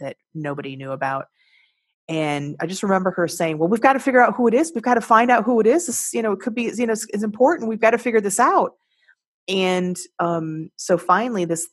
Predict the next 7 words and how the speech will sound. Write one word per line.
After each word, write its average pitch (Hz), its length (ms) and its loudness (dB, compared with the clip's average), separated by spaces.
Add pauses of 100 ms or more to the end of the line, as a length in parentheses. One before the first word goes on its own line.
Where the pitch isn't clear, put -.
kept - 320 -8
escalating 165 680 -2
over 160 240 -6
several 156 380 -4
moments, 151 520 -2
and 151 180 -6
I, 147 200 -4